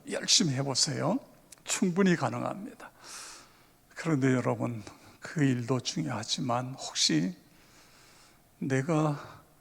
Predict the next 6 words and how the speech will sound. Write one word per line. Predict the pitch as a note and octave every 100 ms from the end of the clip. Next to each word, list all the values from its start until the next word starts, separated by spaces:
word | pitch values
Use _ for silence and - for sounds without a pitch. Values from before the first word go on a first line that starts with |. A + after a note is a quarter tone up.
| _
관계가 | - C#3 E3+ F3 F#3 F3 E3+ -
깨어져 | G3+ E3+ D#3 C#3+ D#3+ C#3+ C#3+ - -
있는 | G3+ C#3+ C3 B2+ B2
관계가 | - D#3 E3 G3+ A3+ F#3
있지 | E3 - -
않는가를 | C#3 A#2+ B2 A#2+ B2 - F#3+